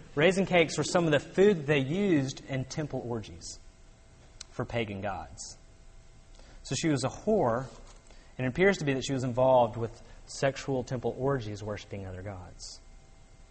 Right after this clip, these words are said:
See, this isn't someone that's, like, made a mistake, that's had an infidelity here or there. This is someone who habitually and enthusiastically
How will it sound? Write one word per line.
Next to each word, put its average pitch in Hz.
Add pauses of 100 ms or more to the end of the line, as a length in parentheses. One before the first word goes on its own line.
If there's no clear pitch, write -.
(720)
See, 170
this 175
isn't 214
someone 165
that's, 135
like, 127 (580)
made 127
a -
mistake, - (420)
that's -
had 123
an 113 (380)
infidelity 127 (720)
here 135
or 113
there. 107 (1040)
This 143
is 175
someone 147
who 123
habitually 143 (440)
and 120
enthusiastically 117